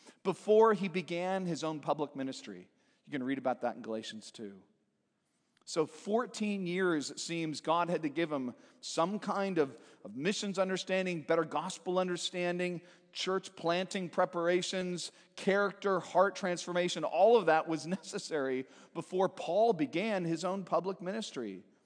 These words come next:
And somehow, we often can think that we can send folks to the comforts of a, of a domestic training center for a few weeks and they're all good to go. You know, it requires Bible training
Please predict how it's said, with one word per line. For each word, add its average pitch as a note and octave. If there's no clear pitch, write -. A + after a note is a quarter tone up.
And D#3
somehow, D#3+
we E3+
often E3
can C3
think C3
that C3
we E3
can D3
send F3
folks F#3
to C#3+
the A#2
comforts F3+
of B2
a, A#2
of C3
a A#2+
domestic D3
training E3+
center E3+
for D#3+
a C#3+
few F3+
weeks G3
and A3
they're A#3
all A#3+
good A3+
to B3+
go. D#4
You D3+
know, E3+
it G3+
requires G#3
Bible G3
training C3